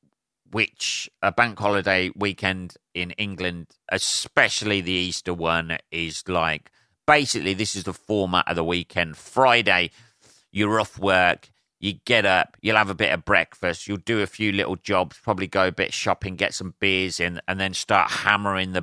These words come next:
beers on Friday afternoon. You hammer that till late. Saturday, you wake up, you think to yourself, "Oh, God, I'm feeling a little bit, little bit rough after yesterday. I have a bit of breakfast." And then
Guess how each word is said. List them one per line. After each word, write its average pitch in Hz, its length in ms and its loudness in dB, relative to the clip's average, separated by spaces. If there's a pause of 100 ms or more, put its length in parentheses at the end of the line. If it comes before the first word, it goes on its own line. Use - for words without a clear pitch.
(140)
beers 95 500 0 (400)
on 87 160 -2
Friday 95 420 4
afternoon. 90 720 2 (280)
You 92 80 0
hammer 107 360 4
that 98 220 6
till 92 180 -4
late. 87 380 2 (460)
Saturday, 104 500 4
you 95 120 0
wake 95 360 2
up, 92 180 0
you 92 80 -6
think 98 300 -8
to 92 100 -10
yourself, 90 480 0 (100)
"Oh, 90 800 0
God, 92 220 2
I'm 87 100 -2
feeling 92 240 -2
a 92 40 0
little 90 120 -2
bit, 76 320 -4
little 101 300 0
bit 87 180 -4
rough 98 220 0
after 90 280 0
yesterday. 95 320 0
I 92 60 4
have 95 120 0
a 90 40 -8
bit 87 180 0
of - 80 -6
breakfast." - 580 -2
And 98 120 -6
then 95 220 -2